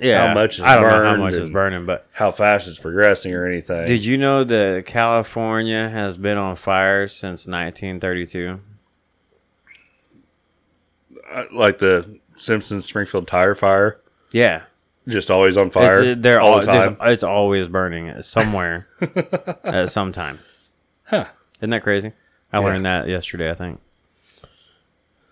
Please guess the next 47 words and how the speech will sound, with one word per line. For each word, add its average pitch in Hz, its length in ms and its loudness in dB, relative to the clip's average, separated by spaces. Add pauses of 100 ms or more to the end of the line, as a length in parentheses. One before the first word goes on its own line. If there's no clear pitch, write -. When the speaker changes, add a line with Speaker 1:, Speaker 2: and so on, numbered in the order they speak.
(500)
Speaker 2:
But 123 220 0
isn't 165 200 2
there 156 220 0
something, 131 460 -8
too, 123 360 -2
where 113 120 0
they're 101 120 -2
not 107 280 -6
letting 110 320 -2
them 104 160 -6
do, 101 420 -2 (100)
like, 92 200 -8 (200)
Speaker 1:
They, 117 140 4
Speaker 2:
small 113 100 6
Speaker 1:
like, 120 160 6
Speaker 2:
controlled 113 220 4
Speaker 1:
forest 120 220 8
Speaker 2:
burns? 117 60 6
Speaker 1:
management 110 640 0
and 95 100 -8
shit 104 200 -2
like 92 180 -2
that. 80 140 -2
Yeah, 85 80 0
Speaker 2:
Forest 85 180 2
Speaker 1:
yeah. 78 60 -6
Speaker 2:
management. 110 580 -2
They're 95 120 0
Speaker 1:
Yeah, 98 80 2
Speaker 2:
not 107 120 -2
Speaker 1:
yeah. 101 60 2
Speaker 2:
letting 107 160 4
them 101 160 -4
do 107 160 4
it. 113 80 2
There's 92 160 -6
not 90 200 -10
funding 107 360 -2
for 104 320 4
it. 101 80 8
Speaker 1:
Yeah, 110 160 6
poor 127 420 4
forest 110 380 0
management 90 500 -6
is 87 100 -8
what. 95 380 -2 (360)
Well, 120 420 6